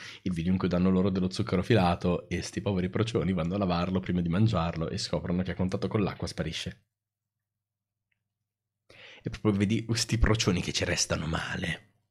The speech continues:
Ci restano male. Eh, comunque, ehm, stan polendo su che cosa? Che cos'è questo? Eh, allora, oggi molti di voi, non, non so quanti di voi sappiano lavare a mano.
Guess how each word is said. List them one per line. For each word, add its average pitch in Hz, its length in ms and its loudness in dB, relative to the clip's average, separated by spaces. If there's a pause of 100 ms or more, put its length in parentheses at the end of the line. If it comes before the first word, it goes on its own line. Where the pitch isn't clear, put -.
(260)
Ci - 140 2
restano 92 420 6
male. 87 720 2 (840)
Eh, 156 240 10
comunque, 139 680 8
ehm, 151 320 8
stan 226 260 6
polendo 180 480 8
su 202 200 2
che 180 140 6
cosa? 269 400 6 (220)
Che - 140 -20
cos'è 233 260 6
questo? 113 360 4 (1800)
Eh, 180 140 4
allora, 160 680 10
oggi 165 520 8
molti 143 320 8
di 139 80 8
voi, 131 480 8
non, 113 260 2
non 127 300 6
so 147 180 6
quanti 143 380 6
di 127 80 4
voi 131 140 8
sappiano 120 340 4
lavare 110 240 8
a 107 40 6
mano. 110 440 4